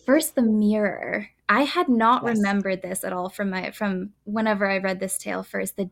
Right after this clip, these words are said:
Speaker 1: devil's mirror, it distorts things, it shatters into a million pieces, it gets into people's eyes and hearts, which is
Speaker 2: Yes.
Speaker 1: terrifying. And
Speaker 2: Yes, it is.
Speaker 1: <laughs> Which is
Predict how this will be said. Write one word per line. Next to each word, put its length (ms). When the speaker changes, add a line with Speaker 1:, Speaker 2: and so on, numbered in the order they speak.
Speaker 1:
devil's 420
mirror, 320
it 140
distorts 540
things, 420
it 140
shatters 380
into 140
a 20
million 240
pieces, 260
it 100
gets 200
into 100
people's 320
eyes 300
and 100
hearts, 680
which 140
is 160
Speaker 2:
Yes. 100
Speaker 1:
terrifying. 680
And 300
Speaker 2:
Yes, 260
it 80
is. 500
Speaker 1:
<laughs> 0
Which 1300
is 160